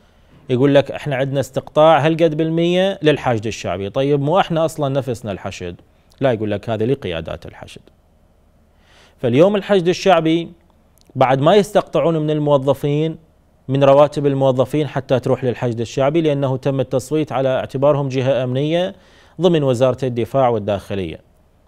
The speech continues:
وتم توزيعهم بشكل طبيعي، لكن هي ضمن الهيئة، ضمن هيئة الحشد الشعبي. اليوم الموظف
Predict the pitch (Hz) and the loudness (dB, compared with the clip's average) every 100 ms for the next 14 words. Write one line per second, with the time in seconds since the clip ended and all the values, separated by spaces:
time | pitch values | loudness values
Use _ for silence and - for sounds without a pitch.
0 | - 123 170 160 151 139 135 160 - 151 | -10 0 2 2 2 2 4 2 2 -4
1 | 156 _ _ _ - 127 151 139 131 151 | -6 _ _ _ -8 -4 -4 -4 -2 2
2 | 180 214 220 196 185 180 165 165 151 131 | 6 6 6 4 2 2 4 4 4 2
3 | 123 82 80 104 139 117 117 131 120 117 | 0 -2 -4 -2 -2 0 -2 -2 -4 -6
4 | - 123 113 127 - 85 78 - _ _ | -6 -6 -4 -6 -4 -8 -8 -16 _ _
5 | _ _ _ _ - 139 214 226 196 208 | _ _ _ _ 0 4 8 8 8 6
6 | 180 175 139 - | 6 4 2 -6